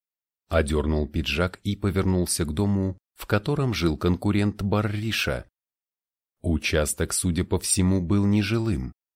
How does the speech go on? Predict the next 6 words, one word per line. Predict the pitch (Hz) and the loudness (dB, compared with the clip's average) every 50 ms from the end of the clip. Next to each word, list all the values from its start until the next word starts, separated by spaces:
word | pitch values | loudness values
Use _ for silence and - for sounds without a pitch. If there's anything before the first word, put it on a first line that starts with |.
| _ _ _ _ _ _ _ | _ _ _ _ _ _ _
Пятна | - - 73 71 - - 73 71 71 | -2 0 0 0 0 0 -2 -2 -2
ржавчины | 71 69 78 85 82 - - - 90 85 80 78 | -2 0 0 0 0 0 -2 -2 0 0 0 -2
покрывали | 69 - 87 - - 90 82 78 87 85 82 82 | -2 -4 -4 -2 0 0 0 2 0 0 0 0
забор | 76 76 85 82 71 78 80 76 - | 0 0 0 0 0 0 -2 -2 -2
и | - - 85 | -4 -4 -2
ворота. | 71 73 73 71 85 87 - - 82 82 82 - | 0 0 0 0 -2 -4 -2 -2 -2 -2 -2 -6